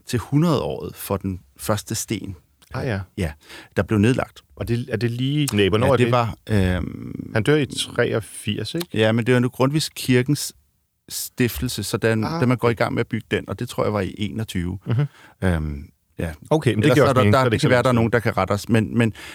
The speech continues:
Speaker 1: ikke desto mindre var der den her, øh, mindetjeneste og, og fest, festligholdelse af
Speaker 2: Selvfølgelig.
Speaker 1: Grundtvig,
Speaker 2: Ja.
Speaker 1: så alt var jo nærmest Grundtvig til den,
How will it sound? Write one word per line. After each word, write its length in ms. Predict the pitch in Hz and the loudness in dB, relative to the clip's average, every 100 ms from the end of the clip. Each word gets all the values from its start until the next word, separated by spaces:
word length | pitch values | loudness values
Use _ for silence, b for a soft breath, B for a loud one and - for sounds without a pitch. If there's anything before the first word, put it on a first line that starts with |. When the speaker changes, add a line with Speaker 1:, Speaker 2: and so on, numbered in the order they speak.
| B - | B -4
Speaker 1:
ikke 180 | 131 127 | -2 0
desto 200 | 135 113 | -2 2
mindre 300 | 107 104 113 | 2 2 2
var 100 | 98 | 0
der 100 | 110 | 0
den 200 | 98 98 | -2 -2
her, 200 | 95 80 - | -2 -4 -4
øh, 220 | - - - - 104 - _ _ | -6 -6 -12 -10 -10 -10 _ _
mindetjeneste 840 | 110 110 120 - 98 85 - 90 82 _ | 2 2 2 0 -2 -2 -8 -14 -16 _
og, 260 | 95 85 | -2 -2
og 80 | - | -2
fest, 300 | - 101 - - - | -2 -2 -4 -16 0
festligholdelse 460 | 110 - 127 92 95 | 0 2 0 2 2
af 40 | |
Speaker 2:
Selvfølgelig. 180 | 98 107 | 2 2
Speaker 1:
Grundtvig, 340 | 135 - - - | 2 0 -6 -6
Speaker 2:
Ja. 100 | 101 113 _ | -4 -6 _
Speaker 1:
så 120 | 120 | 0
alt 280 | 107 110 - | 2 0 0
var 80 | 104 | 0
jo 80 | 92 | 2
nærmest 300 | 87 98 - | 0 -4 0
Grundtvig 380 | 107 107 - | 0 0 -6
til 160 | - 95 | -6 -6
den, 260 | - - | -6 -10